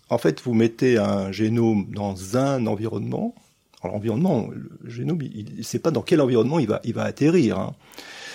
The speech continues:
Donc, euh, ça peut être extrêmement varié. Et il faut que ça fonctionne quand même.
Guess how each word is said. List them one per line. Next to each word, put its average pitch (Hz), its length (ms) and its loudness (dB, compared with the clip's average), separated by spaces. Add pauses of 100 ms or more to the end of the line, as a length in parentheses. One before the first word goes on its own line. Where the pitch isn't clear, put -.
(240)
Donc, - 320 -6
euh, 92 600 -2
ça - 100 -18
peut - 80 -8
être - 160 -8
extrêmement 120 420 0
varié. 127 460 0 (760)
Et 143 540 6
il 127 140 0
faut 151 120 2
que - 80 -4
ça 123 120 2
fonctionne - 520 -4
quand - 140 -4
même. 101 300 -6